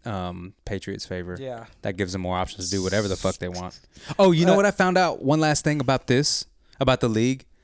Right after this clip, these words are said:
Speaker 1: is that the creator was, uh, Ryan.
Speaker 2: Yeah.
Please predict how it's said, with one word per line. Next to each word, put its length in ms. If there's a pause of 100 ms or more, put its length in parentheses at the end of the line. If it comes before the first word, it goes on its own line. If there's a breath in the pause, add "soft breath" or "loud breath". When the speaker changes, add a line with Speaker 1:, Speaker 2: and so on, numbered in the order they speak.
(220 soft breath)
Speaker 1:
is 160
that 360 (540 soft breath)
the 300
creator 640
was, 440 (680)
uh, 280
Ryan. 520
Speaker 2:
Yeah. 240